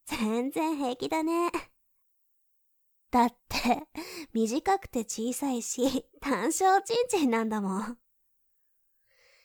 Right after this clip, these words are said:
よかった。私、おじさんのおちんちんに感謝しないとね。他の人よりおちんちんが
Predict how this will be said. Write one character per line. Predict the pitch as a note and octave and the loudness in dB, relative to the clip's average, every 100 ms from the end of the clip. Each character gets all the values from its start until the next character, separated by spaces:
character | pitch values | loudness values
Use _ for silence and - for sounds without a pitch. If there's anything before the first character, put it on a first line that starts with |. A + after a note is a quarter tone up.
| _ - | _ 0
よ | E4 | 0
か | D#4+ D#4 | 6 6
っ | D4+ - | 6 0
た。 | D4 D#4 E4+ F#4+ G4+ A#4+ - - _ F#4+ | 2 6 8 10 10 8 4 -2 _ -2
私、 | F4 C#4 - D#4+ - - - - | 0 0 0 -4 -4 -12 -20 -8
お | - B3 | 0 2
じ | D#4+ | 2
さ | E4+ G#4 | 4 4
ん | G4+ | 6
の | G4+ | 4
お | G4 | 4
ち | F#4+ | 0
ん | G4+ | 0
ち | - C#4+ | 2 0
ん | A#3 | 2
に | D4 B3+ | 2 0
感 | - F4 C5+ | 2 4 6
謝 | - F#4 | 4 2
し | A3+ | 2
な | A3 | 0
い | G3+ | -2
と | G3 | -4
ね。 | F#3+ A3 C4+ D4 G4+ A4 _ - B4 - - - - _ _ | -6 -2 2 4 2 -2 _ -8 -8 -10 -20 -20 -20 _ _
他 | C4 - D4 | -4 4 6
の | D4 D4+ | 6 -2
人 | - D#4 | -2 0
よ | C#4 | 0
り | A#3 | 0
お | A3 | -2
ち | A#3 C#4+ D#4 | -4 -4 -4
ん | D4+ | -4
ち | - B3+ | -4 -4
ん | A#3 | -2
が | C#4 | -2